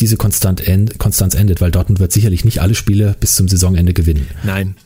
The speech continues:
Speaker 2: nein. Ähm, ich glaub aber, dass das, äh, ein, ein Versprechen für die Zukunft ist, was da jetzt gerade passiert. Also ich halte es nicht für ein Strohfeuer. Ich glaub aber auch nicht, dass sie dieses Jahr und nun zwingend schon Meister werden. Ähm, so gut empfinde ich sie auch nicht. Aber was ich total spannend finde, das sind, also für mich ist das,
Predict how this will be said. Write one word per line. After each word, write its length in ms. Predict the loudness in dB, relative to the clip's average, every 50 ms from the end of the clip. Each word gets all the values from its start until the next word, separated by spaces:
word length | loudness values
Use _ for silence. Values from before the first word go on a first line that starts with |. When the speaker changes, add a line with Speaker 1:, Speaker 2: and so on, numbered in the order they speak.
| _ -8
Speaker 2:
nein. 280 | -6 -4 -4 -6 -6 -10 -16 -20 -20 -20 -20 _ _ -14 -8
Ähm, 360 | -6 -2 -2 -2 -2 -2 -4 -8 _ _ _ _
ich 140 | -6 -4 -2
glaub 220 | -2 -4 -4 -4
aber, 200 | -4 -4 -4 -2
dass 200 | -2 -4 -4 -4
das, 320 | -4 -4 -4 -4 -6 -8 -10
äh, 300 | -8 -6 -4 -4 -4 -4 -6
ein, 260 | -6 -4 -4 -4 -4 -4 -4
ein 140 | -4 -4 -4
Versprechen 440 | -4 -4 -4 -2 -4 -4 -2 -2 -2
für 80 | -2 -2
die 80 | -2
Zukunft 480 | -2 -2 -4 -4 -4 -4 -4 -6 -6 -8
ist, 140 | -8 -6 -6
was 140 | -8 -8 -6
da 100 | -6 -6
jetzt 180 | -6 -8 -8
gerade 220 | -10 -10 -8 -8 -8
passiert. 440 | -10 -10 -10 -8 -6 -6 -8 -6
Also 120 | -4 -4 -4
ich 120 | -2 -2
halte 180 | -4 -4 -4 -4
es 100 | -4 -2
nicht 140 | -4 -2 -2
für 80 | -2
ein 80 | -4 -4
Strohfeuer. 640 | -4 -4 -2 -2 -2 -2 -2 -4 -2 -2 -4 -4 -6
Ich 160 | -8 -10 -8 -4
glaub 260 | -4 -4 -4 -4 -4
aber 260 | -4 -6 -6 -4 -4
auch 200 | -4 -4 -2 -2
nicht, 220 | -2 -2 -2 -2
dass 100 | -4 -2
sie 100 | -2 -2 0
dieses 320 | 0 0 0 0 -2 -2
Jahr 140 | -4 -2 -2
und 100 | -2 -2
nun 160 | 0 0 -2
zwingend 300 | -2 -2 -2 -2 -2 -2
schon 200 | -2 -2 -2 -2
Meister 380 | -2 -2 -2 -4 -4 -4 -4 -4
werden. 340 | -4 -4 -2 -2 -4 -4 -6 -10 -18 -20 -20 -20 -20 -20 -12 -6
Ähm, 300 | -4 -4 -2 -2 -4 -6 -4
so 220 | -2 0 0 0 0
gut 280 | 0 0 0 0 0
empfinde 420 | -2 -4 -4 -2 0 0 0 0 -2
ich 80 | -4
sie 160 | -4 -4 -4 -4
auch 100 | -2 -2
nicht. 200 | -2 -2 -2 -2
Aber 140 | -4 -4 -4
was 140 | -4 -6 -4
ich 180 | -6 -8 -6
total 480 | -6 -6 -6 -6 -6 -6 -4 -4 -4 -6
spannend 340 | -6 -6 -6 -4 -4 -4 -4
finde, 280 | -4 -4 -2 -2 -2
das 160 | -2 -4 -2
sind, 220 | -2 -2 -4 -4 -4
also 140 | -4 -4 -2
für 140 | 0 0
mich 180 | 2 2 0 0
ist 160 | -4 -4 -4
das, 260 | -4 -4 -6 -6 -10